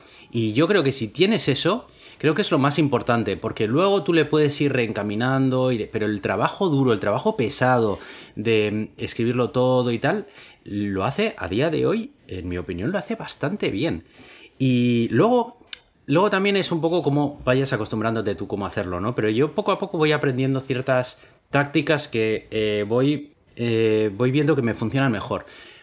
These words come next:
Por ejemplo, eh, suelo empezar definiendo teses. Los teses era algo que antes, por pereza,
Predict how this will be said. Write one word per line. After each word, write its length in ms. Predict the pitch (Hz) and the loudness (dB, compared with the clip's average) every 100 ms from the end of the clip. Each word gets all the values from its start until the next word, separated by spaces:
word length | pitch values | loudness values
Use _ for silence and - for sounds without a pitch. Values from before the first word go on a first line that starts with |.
| - | -2
Por 80 | 117 | 0
ejemplo, 540 | 117 160 147 190 - - | 2 0 2 0 0 -4
eh, 260 | 120 120 | -2 -2
suelo 200 | 117 170 | 0 0
empezar 380 | 185 165 156 160 | 0 0 0 0
definiendo 560 | 147 139 135 147 151 - | 0 0 2 2 0 -2
teses. 460 | 123 113 95 - - | 0 0 -2 -8 -6
Los 180 | 113 - | -6 -2
teses 380 | 185 254 226 - | 0 0 -2 -2
era 200 | 160 165 | 0 2
algo 280 | 175 170 151 | 2 0 0
que 100 | 127 | 0
antes, 300 | 135 120 - | 0 -2 -2
por 240 | 131 120 | -2 -2
pereza, 480 | 117 117 147 165 - | 0 0 0 -2 -4